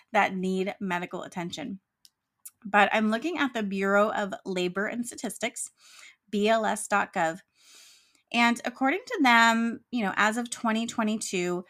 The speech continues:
the state with the highest employment levels, they're gonna be, you know, again, correlate with the, um, with the number of people living there. But New York is number one,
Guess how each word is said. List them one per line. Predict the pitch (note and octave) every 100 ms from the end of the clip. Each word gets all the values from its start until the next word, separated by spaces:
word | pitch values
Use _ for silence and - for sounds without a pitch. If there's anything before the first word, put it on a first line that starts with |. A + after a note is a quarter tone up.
| _ _ _ _ _ _ _ _ _ _
the | G3+ A#3+ A#3+ A#3+ A#3 A#3+ - -
state | - - C#4 -
with | D4+ D4
the | B3 A3+ A3
highest | G#3+ - A3 A3 A#3 A#3+
employment | - A3 - G3+ G3+ G#3
levels, | G#3 G3+ G3+ G3+ G#3 - _ _ _ _
they're | A3 G3+
gonna | G#3+ A3
be, | G#3+ G3+ G3
you | G#3+
know, | F#3+
again, | - F#3 E3+
correlate | - G3 F#3+ G3
with | F#3+ -
the, | F3+ F3 E3+ -
um, | - D#2+ - - G#3+ _ - -
with | G3+ G3+
the | G3+
number | F#3+ F#3+ F#3+
of |
people | F#3 G3 F3+
living | F3+ F3
there. | E3+ -
But | -
New | F#3+ F#3+
York | F#3+ A3+ A#3+
is | B3+
number | B3+ B3
one, | G#3+ G3 F#3 F#3